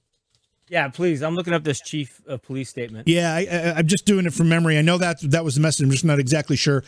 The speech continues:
Speaker 2: who the person was that said it. I thought it was a police chief. Could have been a union president. Who knows? Uh, okay, so let's talk a little bit about what's gonna be happening tomorrow, Benny, because this is really, really consequential, and I don't think,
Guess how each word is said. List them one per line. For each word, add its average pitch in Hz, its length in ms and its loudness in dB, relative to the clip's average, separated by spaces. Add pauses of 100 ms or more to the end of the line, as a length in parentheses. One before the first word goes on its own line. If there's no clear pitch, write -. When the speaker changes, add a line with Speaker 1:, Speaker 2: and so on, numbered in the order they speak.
(200)
Speaker 2:
who 196 160 2
the 139 120 -2
person 151 420 2
was 127 220 2
that 113 140 -2
said 123 280 2
it. 107 100 -2
I 117 60 2
thought 135 220 0
it 113 60 -6
was 117 220 0 (300)
a 113 100 2
police 123 380 0
chief. - 400 0 (460)
Could 180 100 4
have 165 60 -2
been 156 100 -2
a 135 40 -2
union 127 500 2
president. 127 460 -2
Who 139 100 4
knows? 98 280 -2 (420)
Uh, 190 380 0
okay, 156 280 -2
so 214 340 -2 (520)
let's 226 180 -2
talk 269 220 -4
a 233 60 0
little 220 120 0
bit 208 100 0
about 185 160 0
what's 175 160 -2
gonna 180 120 2
be 160 80 4
happening 160 360 2
tomorrow, 151 400 2
Benny, 139 300 2
because 135 340 2
this 170 220 0
is 135 120 0
really, 151 460 2
really 147 380 0
consequential, 151 840 0 (300)
and 160 320 2
I 170 120 0
don't 180 200 -2
think, 160 400 0